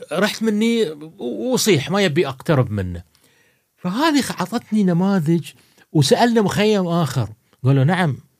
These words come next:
إحنا، آه، شاهدنا في الليل جنية بلباس كذا كذا كذا".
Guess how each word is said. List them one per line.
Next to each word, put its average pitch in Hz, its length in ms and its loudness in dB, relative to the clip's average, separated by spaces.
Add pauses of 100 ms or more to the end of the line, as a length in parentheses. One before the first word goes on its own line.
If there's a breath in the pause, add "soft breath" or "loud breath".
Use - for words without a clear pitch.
(200)
إحنا، 151 500 -2 (280 soft breath)
آه، 135 480 -8
شاهدنا 143 500 0
في 127 120 -6
الليل 156 420 -2
جنية 147 500 0
بلباس 123 580 -2
كذا 127 240 -4
كذا 131 280 -8
كذا". 110 300 -8